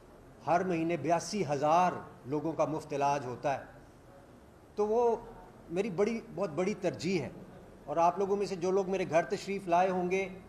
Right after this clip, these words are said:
जब मैंने सियासत ज्वाइन की थी, तो उस दिन मैंने एक जुमला कहा था, उन लोगों को यकीनन याद होगा, on record भी है, कि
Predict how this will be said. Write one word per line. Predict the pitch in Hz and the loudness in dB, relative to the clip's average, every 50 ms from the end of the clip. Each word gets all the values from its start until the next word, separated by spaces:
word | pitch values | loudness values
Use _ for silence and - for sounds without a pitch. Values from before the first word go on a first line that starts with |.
| - 160 | -10 -8
जब | 165 160 156 | -8 -6 -4
मैंने | 185 190 196 180 | -4 -2 -2 -2
सियासत | - 175 165 165 - - - 143 139 | 0 0 0 0 0 -4 -6 -2 4
ज्वाइन | 160 170 180 196 202 | 4 4 4 4 -2
की | 190 190 175 | -2 -4 -6
थी, | 160 - - - - - - - - - - - | -6 -8 -14 -18 -20 -20 -20 -20 -20 -20 -12 -6
तो | 185 | -4
उस | 196 202 | -2 -2
दिन | 180 185 220 | 0 0 0
मैंने | 214 202 196 190 202 196 190 190 185 | 2 2 2 2 2 2 2 2 0
एक | 175 147 131 | -2 -2 -2
जुमला | 147 151 156 160 170 160 147 - - - - - - | -2 0 2 4 6 4 4 2 -2 -10 -16 -10 -4
कहा | 139 131 139 160 156 | -2 2 2 2 2
था, | - 139 127 - - - - - - - - - - 151 | 2 0 -4 -6 -8 -16 -20 -20 -20 -20 -20 -16 -10 -6
उन | 160 175 | -4 -2
लोगों | 165 160 151 160 156 | -2 -2 -2 -4 -4
को | 160 160 147 | -4 -4 -6
यकीनन | 139 135 139 135 180 185 190 190 180 160 | -4 -6 -6 -4 -2 0 0 2 0 0
याद | 143 143 143 147 151 147 | 2 2 2 2 2 2
होगा, | 147 139 135 147 151 143 143 - - - - - - - | -2 -4 -2 0 0 0 -2 -4 -10 -16 -18 -16 -10 -6
on | 135 147 156 156 | -6 -4 -4 -4
record | 151 160 156 147 147 156 165 160 | -6 -6 0 2 4 4 4 4
भी | 165 160 160 147 | 2 -2 -2 -2
है, | 131 117 - - - - - - - - - - - - - - - - - - - - - | -2 -4 -6 -10 -18 -20 -20 -20 -20 -20 -20 -20 -20 -20 -20 -20 -20 -20 -20 -20 -20 -12 -6
कि | 165 165 165 165 165 | -4 -2 -2 -2 -4